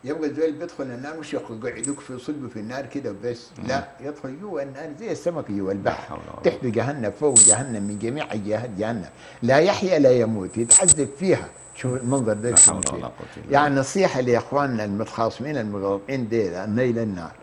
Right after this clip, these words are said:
Speaker 2: مم.
Speaker 1: جدودنا كانوا بيقولوا: "النيل النار،
Speaker 2: مم.
Speaker 1: الحقوا نفسكم، اصالحوا، لأنه كلهم متوا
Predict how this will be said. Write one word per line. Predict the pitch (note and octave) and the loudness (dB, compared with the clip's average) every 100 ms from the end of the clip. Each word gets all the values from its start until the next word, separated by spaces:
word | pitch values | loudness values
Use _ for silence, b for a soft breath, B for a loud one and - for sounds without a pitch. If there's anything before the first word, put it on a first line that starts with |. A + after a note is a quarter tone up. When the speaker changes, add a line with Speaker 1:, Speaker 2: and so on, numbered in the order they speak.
| - | -16
Speaker 2:
مم. | - E2+ D2 | -12 -12 -6
Speaker 1:
جدودنا | F#2 A#2+ C#3+ A#2+ | -2 2 2 2
كانوا | A#2 C3+ B2+ G#2+ | -4 -6 -4 -4
بيقولوا: | B2+ A#2 | -2 -2
"النيل | A2+ B2 A2 | -2 0 2
النار، | A#2 G#2 F#2 D#2 - | 0 0 -4 -10 -10
Speaker 2:
مم. | B2+ | -8
Speaker 1:
الحقوا | C3 G#2+ G2 | -6 -6 -6
نفسكم، | G2 G2+ D3 - F#2 - B B B | -6 -4 -4 -4 -12 -16 B B B
اصالحوا، | A#2 A2+ - C#3 A#2 F2+ E2 F2+ | 0 2 6 6 6 2 -4 -2
لأنه | G2+ D3 C#3+ A#2 | 2 2 2 0
كلهم | A2 G#2 A2 G#2+ D3+ | 0 2 2 2 4
متوا | F#3 - - G3 | 2 2 4 4